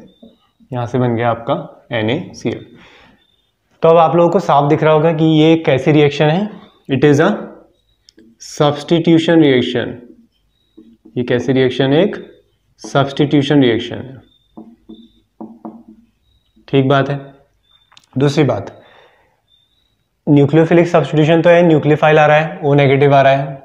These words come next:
सीएल negative जा रहा है, तो ये एक nucleophile है। एन ए पॉजिटिव को हटा के देखो तो ये क्या है, एक nucleophile है। तो ये nucleophilic substitution है। अब ये एसएन वन है या एसएन टू है, अब आप लोग बताइए। तो एसएन वन, एसएन टू में हम क्या कहते हैं कि अगर primary है,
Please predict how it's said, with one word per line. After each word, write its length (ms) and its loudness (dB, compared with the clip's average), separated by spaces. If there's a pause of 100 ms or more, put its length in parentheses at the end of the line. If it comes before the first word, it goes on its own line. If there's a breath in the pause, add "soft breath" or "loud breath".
सीएल 260 -4
negative 320 0
जा 200 2
रहा 100 2
है, 160 -8
तो 160 -8
ये 180 0
एक 80 -2
nucleophile 540 -2
है। 80 0
एन 60 -2
ए 60 -2
पॉजिटिव 300 -4
को 120 -6
हटा 180 -4
के 120 -6
देखो 220 -4
तो 100 -4
ये 60 0
क्या 160 -6
है, 60 -2
एक 120 -8
nucleophile 480 -4
है। 160 -14 (340 loud breath)
तो 60 2
ये 100 4
nucleophilic 500 2
substitution 640 0
है। 240 -6 (480 loud breath)
अब 140 2
ये 460 0 (100)
एसएन 340 2
वन 200 4
है 180 2
या 120 2
एसएन 360 0
टू 160 2
है, 240 -4
अब 120 0
आप 160 2
लोग 120 2
बताइए। 480 -2 (420 soft breath)
तो 60 2
एसएन 280 2
वन, 140 4
एसएन 260 2
टू 80 2
में 100 4
हम 100 2
क्या 140 4
कहते 220 2
हैं 240 -8 (340 loud breath)
कि 60 2
अगर 220 4
primary 560 2
है, 400 -2